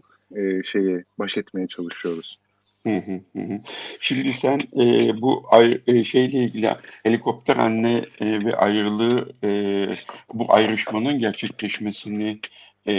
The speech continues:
Speaker 2: engelleyecek bu helikopter annelik biçiminden bahsedince ben de benim danışanlarımdan bir tanesinin, e, anlattığı bir şeyle, e, onu tamamlayayım. Daha sonra da, e, müzik aramıza,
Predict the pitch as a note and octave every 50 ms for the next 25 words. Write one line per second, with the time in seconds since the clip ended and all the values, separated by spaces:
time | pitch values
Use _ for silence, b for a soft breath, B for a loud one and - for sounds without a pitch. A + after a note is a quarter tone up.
0 | F#2+ G2 F#2+ F#2 F#2+ F#2+ F#2 F#2 - - - G2+ G#2 G#2+ G#2 G#2+ G#2 G#2 G2+ G#2+
1 | G#2 G2+ A2+ A2 - - G#2 G2+ G2 G2 - - G#2+ G#2+ - _ B2 A#2 A2+ G#2+
2 | G#2+ G2 F#2 G2 - _ - - - - G#2+ G2+ G2+ G2+ G2 F#2+ G2+ G2+ G2 -
3 | - A#2 A#2+ D3+ D#3 C#3 A2+ G2 F2 B B B B B B B B _ A#2 A2
4 | A2+ A2 G#2+ G#2+ F2+ A2 G#2+ A2 A2 G2+ G#2+ G#2 G#2 G2+ - A2 G#2 G#2 G#2 G#2+
5 | G2+ G#2 G#2 G#2 A2 G#2+ A2 A2+ - A#2 G#2+ G2+ G2+ G2 F#2 - - G2 G2 G2
6 | F#2+ - - b b b b b b b b - - - G2 G2+ - - - -
7 | G#2+ A2+ A2 A2 G#2+ - _ - A#2 G#2+ G#2+ G#2 - C3+ C3 B2 A#2 G#2 G#2 G2
8 | A2 - - - - G#2 G2 F#2+ F#2+ F#2+ F#2 F#2 F#2+ F#2+ - - _ - _ A2+
9 | G#2+ G#2+ G#2 G2 - - b b b b b _ - A2+ A2 A#2+ A#2 A#2 A#2+ A#2+
10 | C#3 E3+ A3+ G#3+ - A#2+ A#2 A2 - A#2+ A2 A2 A2 G#2+ G#2 A2+ A2+ - - B
11 | B B B B _ - A2 G#2+ G#2+ G#2 G2+ G#2+ A2+ A#2 B2 B2+ - G#2 F#2+ G2
12 | G2+ G2 E2+ G2 G2 - -